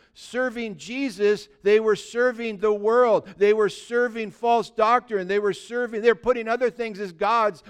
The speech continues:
before God. And God says, "That's not my gospel. That's not my word." And how many churches today,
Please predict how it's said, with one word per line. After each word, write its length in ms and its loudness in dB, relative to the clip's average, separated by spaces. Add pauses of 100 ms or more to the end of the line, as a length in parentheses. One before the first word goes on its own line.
before 320 0
God. 500 0 (800)
And 140 -10
God 220 4
says, 200 -6
"That's 220 -2
not 160 4
my 160 -2
gospel. 760 0 (1120)
That's 200 -2
not 180 6
my 160 0
word." 640 0 (840)
And 140 -4
how 240 0
many 180 -2
churches 440 -10
today, 800 4